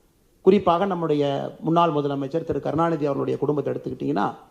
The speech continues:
நான் கர்நாடகாவில் இருக்கும் பொழுது அவங்களுடைய ஃபார்ம் ஹவுஸ் ஒரு பக்கம் இருக்கும், ஒரு மகளுடைய ஃபார்ம் ஹவுஸ்,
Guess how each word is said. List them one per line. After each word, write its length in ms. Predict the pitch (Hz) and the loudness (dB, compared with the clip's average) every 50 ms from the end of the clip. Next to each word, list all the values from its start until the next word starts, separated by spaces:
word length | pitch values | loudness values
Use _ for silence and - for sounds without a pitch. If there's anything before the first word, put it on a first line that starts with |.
| _ _ _ _ _ _ _ _ - | _ _ _ _ _ _ _ _ -2
நான் 140 | 160 180 | 0 0
கர்நாடகாவில் 560 | 165 165 165 190 208 208 196 196 175 170 165 156 | 2 2 2 4 4 2 2 2 2 0 0 0
இருக்கும் 240 | 143 147 - 151 | -2 -4 -4 -6
பொழுது 440 | 143 139 143 147 143 160 170 180 - - | -2 -2 0 0 2 2 0 0 0 -2
அவங்களுடைய 360 | 139 147 151 147 143 143 143 | -2 -2 0 0 2 0 0
ஃபார்ம் 280 | 135 - 160 165 185 190 | 0 0 2 2 2 4
ஹவுஸ் 220 | 185 180 165 - | 4 2 4 2
ஒரு 120 | 151 135 131 | 2 0 0
பக்கம் 240 | 139 135 - 139 | -2 -2 -2 -2
இருக்கும், 280 | 123 123 123 - 127 - - | -2 -2 -4 -4 -6 -6 -4
ஒரு 200 | - 135 131 131 | 0 0 2 2
மகளுடைய 480 | 127 131 127 139 143 139 131 127 123 127 | 2 2 4 4 4 4 4 4 2 2
ஃபார்ம் 280 | 127 - 120 123 123 | 2 2 0 2 2
ஹவுஸ், 240 | 123 123 123 123 - | 2 2 2 2 2